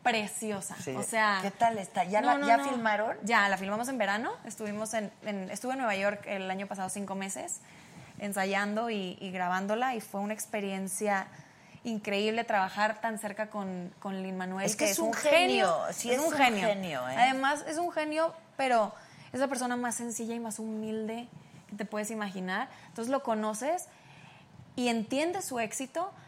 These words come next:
Speaker 1: y te da gusto su éxito. Y quieres que todas las personas que están a ese nivel,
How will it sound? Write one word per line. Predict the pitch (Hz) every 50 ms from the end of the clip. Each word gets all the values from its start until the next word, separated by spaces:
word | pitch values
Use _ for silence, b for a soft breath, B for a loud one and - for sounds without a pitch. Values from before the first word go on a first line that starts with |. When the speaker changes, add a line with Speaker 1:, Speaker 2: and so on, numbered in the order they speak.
| B B -
Speaker 1:
y | 262 220
te | - - 214 190
da | 190 208 214
gusto | 202 208 196 196 - - 220
su | - 208 196
éxito. | 190 185 - - 190 175 - 175 180 185 -
Y | 226 208
quieres | - 233 233 220 220 220
que | - 247
todas | 214 - 226 220
las | 240 233
personas | - 240 208 220 220 202 202
que | - 226
están | - - 208 202 208
a | 214
ese | 208 - 226
nivel, | 220 202 180 175 175 175 196 302 370